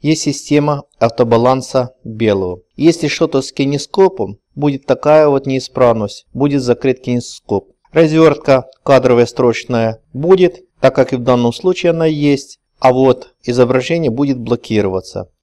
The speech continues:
Проверить его можно следующим образом. На девятый, десятый вывод панельки кинескопа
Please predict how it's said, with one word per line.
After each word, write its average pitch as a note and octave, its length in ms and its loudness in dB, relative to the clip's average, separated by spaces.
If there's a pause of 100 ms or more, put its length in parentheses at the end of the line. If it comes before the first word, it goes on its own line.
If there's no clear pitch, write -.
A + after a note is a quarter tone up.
(520)
Проверить F#3 520 4
его E3+ 180 6
можно E3 520 0 (100)
следующим A#2+ 680 0
образом. A2 600 -2 (280)
На D3+ 480 2
девятый, C#3 680 2
десятый A#2 880 -2
вывод A2+ 640 0
панельки B2+ 460 0
кинескопа A2+ 960 -4